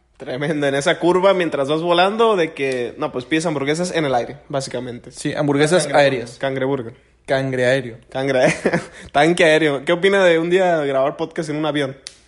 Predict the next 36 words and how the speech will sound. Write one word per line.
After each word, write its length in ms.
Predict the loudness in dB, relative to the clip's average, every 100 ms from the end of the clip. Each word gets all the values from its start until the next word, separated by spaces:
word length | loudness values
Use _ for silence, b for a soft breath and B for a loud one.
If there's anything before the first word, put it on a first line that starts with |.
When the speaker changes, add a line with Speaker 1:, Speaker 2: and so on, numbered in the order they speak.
| B B B
Speaker 1:
¿Cómo 120 | -14
la 100 | -12 -12
ve? 80 | -14 _ _ _ -20 _ _ -6
Speaker 2:
Peligroso. 440 | -2 -2 -2 -10 _ _ _
Speaker 1:
Peligroso, 580 | -14 -8 -2 -2 -2 -6
¿eh? 140 | -4
Ojo, 320 | -4 -2 2 4
hablando 300 | 4 4 4
de 60 |
aviones, 400 | 4 2 0 -4
¿eh? 200 | -8 -6 -4
Speaker 2:
Hablando 260 | -4 0
de 60 | 0
aviones, 260 | 2 0
lo 100 | -2
que 80 | 0
me 60 | -2
estabas 240 | 0 0
comentando 320 | 0 -2 -2
hace 160 | 0 2
rato, 340 | 2 0 -2
¿qué, 280 | -2 -2 0
qué, 240 | 0 0 0
qué 120 | 0
pasó 360 | 2 0 2
ahí, 160 | 2 0
Benny? 240 | -4 -8 -16 _ b b b -20
Speaker 1:
Ojo 420 | -20 -6 -4 -2
que 160 | 0 -2
aquí 280 | 0 0 0
sí, 280 | 0 2
el, 160 | 2 2
el 160 | -2 -2
futbolista 440 | -2 -2 -2 -2
este, 180 | 0 0
Emiliano 420 | 0 0 0 0